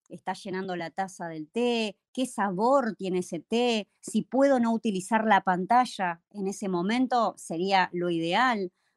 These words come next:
porque estoy de-, eh, tratando de, de, de dar, este, desgustar ese té. Entonces, s-, son pequeños momentos, me tomo esos momentos, ¿sí? Momentos de la vida diaria, por eso es que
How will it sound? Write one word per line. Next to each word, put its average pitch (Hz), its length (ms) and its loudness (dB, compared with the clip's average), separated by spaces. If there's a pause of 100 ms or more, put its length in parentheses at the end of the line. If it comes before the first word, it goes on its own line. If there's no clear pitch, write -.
(120)
porque 190 260 -4
estoy 226 520 -2 (180)
de-, 190 340 -2
eh, 170 380 -6
tratando 208 480 4
de, 185 300 2 (140)
de, 156 460 -2
de 165 260 -2
dar, 196 160 8
este, 175 540 0
desgustar 196 1080 2 (140)
ese 185 280 -10
té. 254 440 0 (220)
Entonces, 196 360 -6
s-, - 280 -14
son 370 200 2
pequeños 339 440 2
momentos, 202 640 2
me 190 120 0
tomo 285 520 2
esos 285 300 0
momentos, 202 800 0 (220)
¿sí? 262 400 -2 (220)
Momentos 277 400 0
de 240 80 -2
la 190 120 2
vida 240 260 2
diaria, 226 380 0
por 208 140 -4
eso 285 160 -6
es - 40 -6
que 202 280 -6